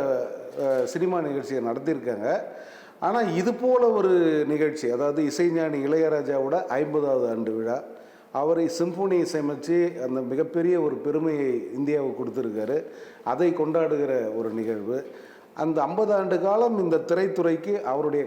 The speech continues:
கான்ட்ரிபியூஷன், பங்களிப்பு இருக்க, அந்த பங்களிப்பை சிறப்பு கௌரவிக்கிற ஒரு விழா. இப்படி ஒரு, இப்படி ஒரு நி-, வி-, விழாவை ஒருங்கிணைக்கிறது வந்து இதுதான் முதல் முறை. அதற்கு முக்கியமான காரணம் என்னன்னா, இசைஞானி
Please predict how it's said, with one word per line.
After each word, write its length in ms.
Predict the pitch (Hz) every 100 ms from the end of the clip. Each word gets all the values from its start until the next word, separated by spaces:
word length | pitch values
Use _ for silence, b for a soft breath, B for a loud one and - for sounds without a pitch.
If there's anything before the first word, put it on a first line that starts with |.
| 143
கான்ட்ரிபியூஷன், 680 | 160 185 175 143 135 120
பங்களிப்பு 520 | 113 156 170 170 147 123
இருக்க, 340 | 117 120 156
அந்த 240 | 123 127
பங்களிப்பை 720 | 127 131 151 170 165 156 170 170 - - -
சிறப்பு 400 | - 160 160 -
கௌரவிக்கிற 600 | 156 170 160 143 143 156 139 117 - B B B -
ஒரு 200 | 127 113
விழா. 220 | 123 127 -
இப்படி 520 | 156 170 165 165 151
ஒரு, 480 | 147 151 147 143 135
இப்படி 360 | 143 - 233
ஒரு 200 | 226 196 180
நி-, 220 | 165 170 165
வி-, 180 | 156 160
விழாவை 360 | 156 165 165 160
ஒருங்கிணைக்கிறது 720 | 139 151 147 139 123 127 120 127
வந்து 180 | 156 165 113 - B B -
இதுதான் 320 | 131 135 151
முதல் 260 | 131 139 139
முறை. 260 | 117 135 185 B B B
அதற்கு 420 | - 139 202 196 196
முக்கியமான 540 | 160 214 226 226 226
காரணம் 460 | 185 170 170 165 147
என்னன்னா, 360 | 135 147 214 151 113 - B B B B -
இசைஞானி 640 | 143 147 220 220 214 190